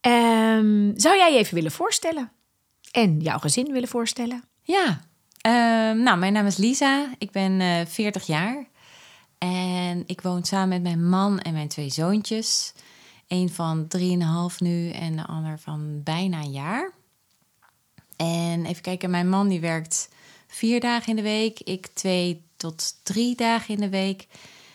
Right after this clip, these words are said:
Speaker 2: En onze kinderen gaan twee dagen naar de crash. En ik heb ze twee dagen en mijn man heeft ze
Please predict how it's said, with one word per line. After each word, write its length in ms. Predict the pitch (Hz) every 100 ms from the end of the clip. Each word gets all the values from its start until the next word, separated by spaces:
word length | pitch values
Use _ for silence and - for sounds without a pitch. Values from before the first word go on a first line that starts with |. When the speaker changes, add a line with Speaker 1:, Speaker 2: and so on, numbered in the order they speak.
| _
Speaker 2:
En 420 | - 175 175 175 175
onze 200 | 170 160
kinderen 320 | 180 170 165
gaan 160 | 160 160
twee 260 | - 185
dagen 340 | 180 156 151 156
naar 100 | 147
de 60 |
crash. 520 | 156 214 359 - - - - - - - - _
En 340 | - 180 170 175
ik 140 | 196
heb 120 | 220
ze 180 | - 196
twee 240 | 185 175 165
dagen 360 | 160 156 156
en 60 | 147
mijn 140 | 139
man 180 | 135 117
heeft 180 | 92
ze 100 | -